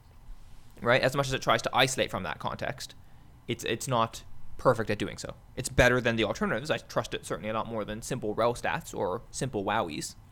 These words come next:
But it's not, it's not a be-all and end-all. And the one thing we can say about the Leafs is that I'm sure that they are aware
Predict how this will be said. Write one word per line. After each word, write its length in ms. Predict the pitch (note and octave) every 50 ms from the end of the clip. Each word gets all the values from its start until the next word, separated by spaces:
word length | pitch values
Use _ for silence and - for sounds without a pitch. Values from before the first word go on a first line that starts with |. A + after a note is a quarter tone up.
| - - - - - - - - - - - - - - - - - - - - - - - - - - -
But 180 | D3+ C#3 -
it's 120 | C3 C3+ -
not, 200 | D3+ C3 A#2+ - -
it's 100 | - -
not 100 | C#3+ C3
a 40 | B2
be-all 440 | A2+ A#2+ A#2 A2 G2+ G2 G2 F#2+ G2+
and 80 | G2 -
end-all. 340 | F#2+ G#2+ - - C2 C2 - -
And 220 | G#2 G#2+ G#2+ - - - - - - - - - - - - - - - - - - - - - - - - - - - - - - - - - - - - - - - - -
the 100 | D3+ E3
one 140 | F3 G3+ G3
thing 140 | G#3+ G3 F3
we 60 | D#3+
can 120 | - D#3+ C3+
say 140 | - F3+
about 160 | E3+ C#3+ C#3 -
the 60 | -
Leafs 220 | G#2+ G2+ C3 - -
is 60 | C#3+
that 180 | C#3 A#2+ - -
I'm 220 | C3+ C#3+ C#3+ D3 D3+
sure 240 | C#3+ - - A#3+
that 140 | A#3 F#3+ -
they 100 | - D3+ C#3+
are 80 | C#3
aware 520 | - A#2 A#2+ B2 C3 C3 A#2+ G#2+ G2 G2